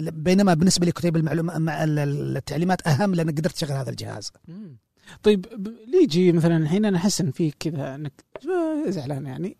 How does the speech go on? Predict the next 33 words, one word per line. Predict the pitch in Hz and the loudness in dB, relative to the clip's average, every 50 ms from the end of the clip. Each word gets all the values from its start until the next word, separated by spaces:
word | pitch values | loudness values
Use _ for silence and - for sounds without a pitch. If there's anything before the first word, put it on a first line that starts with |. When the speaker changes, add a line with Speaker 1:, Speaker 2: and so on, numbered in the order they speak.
| _ - | _ -8
Speaker 2:
من | 180 196 185 180 196 180 | -4 -4 -2 -4 -4 -4
فكرة | - 180 170 - 180 - - | -6 -4 -2 -2 -2 -2 -4
القراءة | - - - 175 165 175 - | -8 -8 -4 -2 0 0 0
الرومانسية. | 165 156 131 131 131 - - 135 127 - _ _ 165 | -2 -4 -2 -2 -2 -4 -4 -8 -12 -16 _ _ -10
Speaker 1:
باني | 143 170 180 175 165 | -6 -4 -4 -2 -4
مطاحة | 131 - 160 - - - | -4 -6 -6 -8 -8 -8
النظارة | 131 135 143 123 147 156 143 143 139 131 | -8 -8 -8 -6 -4 -4 -4 -4 -4 -4
و- | 123 55 55 - - | -6 -6 -6 -4 0
Speaker 2:
إيه، | 196 196 208 202 196 - - - | 2 4 4 6 6 6 4 6
كذا | - 214 180 185 156 - | 4 4 4 2 0 -2
نزلت | 143 143 - 208 170 180 - - 156 | 0 -2 -2 0 0 0 0 2 2
نظارة. | 196 196 196 196 180 175 175 208 208 202 196 214 - - - - | 2 2 4 4 4 4 4 4 2 0 -2 -4 -8 -8 -12 -20
Speaker 1:
<laughs> | - _ _ - - | -20 _ _ -16 -8
Speaker 2:
بعدين | 190 180 185 190 190 180 180 _ - | -2 0 2 2 2 0 -4 _ -10
Speaker 1:
طيب، | 165 147 135 143 | -8 -8 -4 -2
رجع | 165 170 143 - 139 | -2 -2 -2 -4 -6
النظارة. | 131 127 135 120 131 127 120 135 - _ _ 208 | -6 -6 -8 -8 -8 -10 -10 -10 -14 _ _ -4
Speaker 2:
إيه. | 175 165 131 123 - _ _ _ _ _ _ _ _ _ _ - | -2 -2 -2 -2 -6 _ _ _ _ _ _ _ _ _ _ 2
آه، | 175 175 175 156 | 6 6 8 6
بما | 165 175 196 254 | 6 4 4 4
إنك، | 254 214 - - - - | 6 4 4 2 -2 -10
آه، | - 190 175 151 156 156 | -8 -4 -4 -2 -2 -2
زعلان | 151 - 160 165 165 160 151 165 - _ - | 0 0 2 4 4 4 4 0 -4 _ -6
على | 170 156 147 | -2 0 0
القراءة | 151 160 156 - - 156 151 156 151 | 0 -2 -2 -2 -2 0 2 2 2
الرومانسية، | - 156 156 147 139 - 196 170 - 214 196 | 4 6 6 6 6 6 6 6 8 6 6
<laughs> | - - 220 196 - - 202 185 - - 180 190 - - 185 - 160 - 202 - - - - - 190 196 202 - - - - - - - - - | 8 8 8 8 8 8 6 4 4 4 0 0 0 -2 -2 -4 -4 -6 -6 -12 -12 -12 -10 -8 -8 -8 -8 -10 -14 -14 -16 -18 -20 -12 -4 2
آه، | 156 156 160 170 | 4 4 4 4
يجي | 208 262 262 - | 4 2 4 4
واحد | 285 233 247 - | 4 2 4 2
يقول | 320 311 294 | 0 0 0
لك: | 262 - | 0 0
"طيب، | - 269 | 0 -2